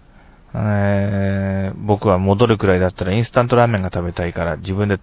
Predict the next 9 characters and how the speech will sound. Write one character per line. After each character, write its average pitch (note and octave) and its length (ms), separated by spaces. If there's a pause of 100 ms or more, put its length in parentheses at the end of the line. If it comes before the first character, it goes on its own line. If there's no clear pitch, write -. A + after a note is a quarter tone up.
(120)
作 - 220
る G2+ 80
か F2 140
ら E2+ 100
と E2 160 (1040)
い A#2+ 80
う A#2 100
話 A2 340
で、 A#2 220